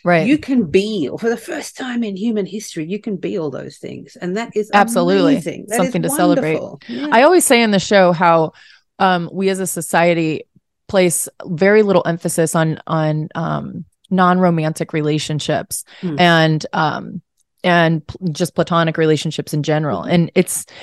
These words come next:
Speaker 1: it's that those also take a lot of work. And that, I think we're saying the same thing,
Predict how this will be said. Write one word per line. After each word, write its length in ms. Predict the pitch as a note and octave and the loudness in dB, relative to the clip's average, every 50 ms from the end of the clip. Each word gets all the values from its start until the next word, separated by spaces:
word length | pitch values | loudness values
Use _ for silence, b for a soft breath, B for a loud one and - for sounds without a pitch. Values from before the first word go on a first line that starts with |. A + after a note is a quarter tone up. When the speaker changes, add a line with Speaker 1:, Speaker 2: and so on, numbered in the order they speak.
| B B B | B B B
Speaker 1:
it's 300 | - G#3+ A#3 - - - | 2 2 2 2 -2 -10
that 320 | - E3 - F#3 F#3 - F3 | -2 2 4 4 4 6 6
those 180 | F#3 F#3+ F#3+ | 6 6 6
also 320 | - - E3 F3+ G#3 C#4+ B3+ | 4 2 2 2 2 0 0
take 200 | - G3+ E3 - | 0 0 0 0
a 40 | D#3 | 0
lot 200 | D3+ C3+ G#2+ G#2+ | 0 -2 -2 -4
of 100 | D3+ - | -6 -6
work. 240 | C3 F#2 - - | -6 -6 -4 -2
And 140 | E3+ E3 E3 | 0 2 2
that, 120 | D#3 - - | 2 2 2
I 60 | E3+ | 2
think 180 | D#3 F#3 F3+ | 2 2 2
we're 120 | F3 F3 D#3+ | 2 0 0
saying 240 | - F#3+ F3 E3+ E3+ | 2 2 4 4 4
the 80 | E3 | 2
same 240 | - - E3+ E3 D#3 | 2 0 0 0 0
thing, 440 | C#3 - F#3 G3 E3 - - - | -2 -2 -2 -2 -2 -4 -6 -10